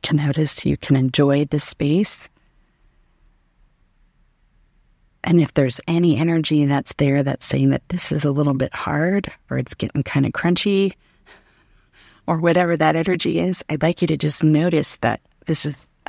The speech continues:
um, a space of where you can hit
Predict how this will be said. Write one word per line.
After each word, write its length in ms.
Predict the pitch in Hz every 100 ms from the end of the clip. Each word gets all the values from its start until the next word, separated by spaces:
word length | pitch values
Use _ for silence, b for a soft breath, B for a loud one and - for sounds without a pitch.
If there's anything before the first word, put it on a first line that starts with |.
| -
um, 280 | 143 135 135 _ - _ _ _ _ -
a 60 |
space 400 | - - 170 165
of 120 | 147 147
where 80 |
you 560 | 156 147 143 139 139 - - _ -
can 200 | - 151
hit 400 | 135 190 190 -